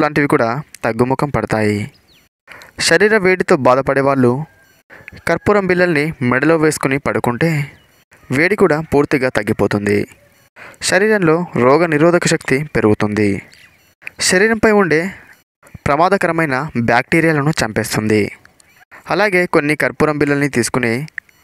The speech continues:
స్నానం చేసే నీటిలో వేసి రోజు ఉదయం స్నానం చేస్తున్నట్లయితే శరీరంలో ఎటువంటి నొప్పులు లేకుండా రోజంతా ఉల్లాసంగా ఉండేలాగా చేస్తుంది. శరీరంపై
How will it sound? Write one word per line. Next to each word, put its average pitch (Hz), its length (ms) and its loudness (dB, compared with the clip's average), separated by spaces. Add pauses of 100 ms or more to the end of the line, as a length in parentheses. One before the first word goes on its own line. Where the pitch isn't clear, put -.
(140)
స్నానం 185 500 -2
చేసే 185 260 0
నీటిలో 151 300 2
వేసి 139 260 2 (400)
రోజు 139 240 2 (140)
ఉదయం 123 280 -2
స్నానం 113 320 -4
చేస్తున్నట్లయితే 123 640 -2 (680)
శరీరంలో 185 420 2 (140)
ఎటువంటి 156 380 0 (100)
నొప్పులు 139 340 0
లేకుండా 127 340 0 (320)
రోజంతా 165 400 2 (180)
ఉల్లాసంగా 160 560 0
ఉండేలాగా 120 440 -2
చేస్తుంది. 104 420 0 (720)
శరీరంపై 185 420 2